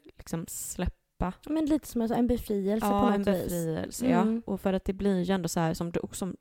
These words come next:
Speaker 1: du också sa, att det kommer ju säkert inte vara bra. Alltså oftast så är ju inte första rebound lika bra om man har varit i ett långt förhållande, av anledningen att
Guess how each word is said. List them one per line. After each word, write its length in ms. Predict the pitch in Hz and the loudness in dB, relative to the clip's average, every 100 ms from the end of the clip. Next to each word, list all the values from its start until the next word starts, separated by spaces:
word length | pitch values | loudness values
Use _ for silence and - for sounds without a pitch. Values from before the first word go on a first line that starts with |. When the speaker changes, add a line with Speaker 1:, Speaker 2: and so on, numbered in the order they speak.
| _ | _
Speaker 1:
du 100 | - | -8
också 240 | 180 - 247 | -8 -4 -4
sa, 100 | - | -2
att 160 | - | -6
det 60 | - | -12
kommer 240 | - 151 | -8 -4
ju 60 | 151 | -4
säkert 220 | 185 - | -6 -8
inte 120 | 180 | -6
vara 80 | 165 | 0
bra. 160 | 170 170 - _ _ _ _ _ _ - | 2 2 0 _ _ _ _ _ _ -4
Alltså 220 | 175 - | -2 -2
oftast 440 | - - 180 - | -6 -2 -2 -2
så 120 | - | 0
är 180 | 170 151 | 2 2
ju 120 | 170 180 | 0 -2
inte 180 | 175 - | -4 -8
första 560 | 160 - - - - | -8 -8 -10 -8 -6
rebound 420 | - - - 58 | -6 -6 -6 -8
lika 180 | - - - | -12 -18 -8
bra 340 | - 160 156 | -2 -2 0
om 140 | 170 151 | -2 -2
man 200 | 143 143 | -4 -4
har 100 | 165 | -4
varit 300 | 156 - - | -4 -4 -4
i 20 | |
ett 140 | 175 | -4
långt 260 | - 160 - | -4 -4 -6
förhållande, 600 | - 165 160 156 151 151 - _ _ _ _ _ _ | -6 -4 -4 -6 -4 -6 -6 _ _ _ _ _ _
av 180 | 180 175 | 2 2
anledningen 580 | 175 165 165 160 156 151 | 2 2 0 -2 -4 -6
att 160 | - | -8